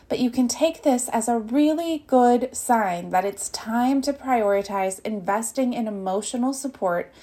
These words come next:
rather than more certifications, freelance help, or digital business courses. It's not pausing your business go-,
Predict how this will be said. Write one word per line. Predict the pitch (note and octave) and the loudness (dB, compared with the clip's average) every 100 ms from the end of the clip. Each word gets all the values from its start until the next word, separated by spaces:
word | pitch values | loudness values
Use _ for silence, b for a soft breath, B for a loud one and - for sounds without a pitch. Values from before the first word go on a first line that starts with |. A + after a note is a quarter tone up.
| B B - | B B 2
rather | F#3+ A3+ C4+ | 6 6 6
than | B3 A#3 | 4 0
more | F#3+ F3 A#3+ | -2 -2 -2
certifications, | - D#4 E4 F4 F#4 D4 A#3 A3+ G#3+ G#3+ G#3+ | 0 -2 -2 -6 -6 0 0 2 0 0 -4
freelance | - G#3 G#3 C4 B3+ - | -4 -2 2 2 0 0
help, | G3+ F#3+ - | 0 0 0
or | G#3 | 0
digital | F#3 G3 F3+ G3 F#3+ | 0 -4 -2 -2 0
business | F#3 F3+ F3 F3 | -2 -4 -6 -10
courses. | - F3 E3+ - - G1+ - - - b b b b b b b b b b b _ _ _ _ - | -8 -6 -6 -6 -6 -6 -8 -12 -14 b b b b b b b b b b b _ _ _ _ -2
It's | C4+ - | 0 0
not | - A#3 B3+ D#4 - - - | 2 4 4 4 0 -4 -6
pausing | C4 C4+ A#3+ A#3 | 2 2 2 0
your | A3+ | 0
business | G#3+ G3+ G3 F3 | 0 -2 -2 -6
go-, | - F3+ - - | -2 -2 -2 -4